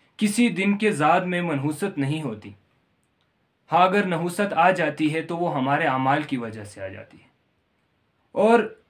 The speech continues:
किसी दिन में नहूसत नहीं होती, किसी दिन के ज़ात में नहूसत नहीं होती। हाँ, बात यह है, हाँ, ये है कि अल्लाह तबारक व ताला ने किसी दिन की अपनी तरफ निस्बत करने की वजह से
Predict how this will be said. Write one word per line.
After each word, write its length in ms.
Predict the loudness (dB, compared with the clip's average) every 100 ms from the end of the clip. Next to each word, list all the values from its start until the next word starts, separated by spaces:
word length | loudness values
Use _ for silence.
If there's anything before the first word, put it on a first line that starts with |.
| _ -6
किसी 320 | -4 4 4
दिन 260 | 6 6 8
में 140 | 8
नहूसत 520 | 6 2 0 2 2 2
नहीं 300 | 2 6 6
होती, 300 | 4 -2 -6 -10 -14 _ _ _ _
किसी 240 | -6 -4 -2
दिन 240 | 2 2
के 140 | 2 0
ज़ात 360 | 6 6 6
में 120 | 4 0
नहूसत 480 | -2 -4 -4 -6 -4
नहीं 240 | -8 -6
होती। 420 | -6 -4 -2 -2 -4 _ _ _ _ _ _ _
हाँ, 360 | 6 6 4 -6 _ _ -8
बात 440 | 4 6 6 2
यह 180 | 0 0
है, 240 | 0 -4 -14 _ 0
हाँ, 180 | 4 4
ये 280 | 4 8 8
है 180 | 6 2
कि 180 | 0 -2
अल्लाह 440 | -2 -2 0 2
तबारक 480 | 2 2 4 2 0
व 80 | -4
ताला 360 | -2 0 0 0
ने 180 | -2 -4
किसी 320 | -8 -4 -2
दिन 220 | -2 -2
की 100 | -4
अपनी 340 | -6 -4 -4 -2
तरफ 340 | -2 -2 -2
निस्बत 500 | -2 -2 0 2 2 2
करने 300 | -2 -2 -6
की 160 | -4
वजह 320 | -4 -2 -4 -4
से 280 | -8 -10